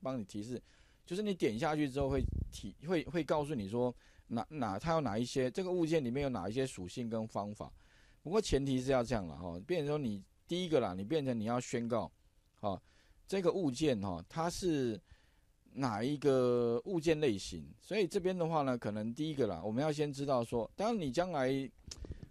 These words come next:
如果你假设打得熟的话，甚至你这一行宣告可以不许。但是如果你宣告咯，你就要跟他讲说，吼，你这个H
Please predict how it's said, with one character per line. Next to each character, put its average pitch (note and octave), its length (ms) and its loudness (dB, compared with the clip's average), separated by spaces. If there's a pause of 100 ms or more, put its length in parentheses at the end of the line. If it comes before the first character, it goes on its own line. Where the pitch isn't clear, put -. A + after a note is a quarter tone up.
如 G3 80 0
果 G#3 100 4
你 C3+ 300 4
假 A#2+ 180 0
设 A2+ 140 -2
打 F#2 200 -4
得 A2 120 0
熟 G#2 260 -2
的 A2+ 120 2
话， B2+ 120 2
甚 D#3 240 -2
至 D3+ 120 0
你 G2+ 160 -2
这 C#3 160 0
一 D3 120 2
行 G#2+ 220 -2
宣 A#2+ 220 -2
告 A2+ 180 0
可 A2 140 -2
以 F#2+ 60 0
不 G#2 180 -8
许。 - 200 -12
但 F#3+ 140 0
是 G#3 60 4
如 F#3+ 100 2
果 F3 100 4
你 A#2 180 0
宣 D#3 280 -2
告 C#3 240 6
咯， A2 320 2 (540)
你 A#2 200 0
就 C#3+ 80 2
要 E3+ 160 4 (120)
跟 D#3+ 120 2
他 D3+ 200 2
讲 F#2+ 260 -2
说， A#2 320 2
吼， F#2+ 280 -4
你 G#2+ 200 -2
这 D3 80 2
个 C#3+ 80 0
H C3 300 0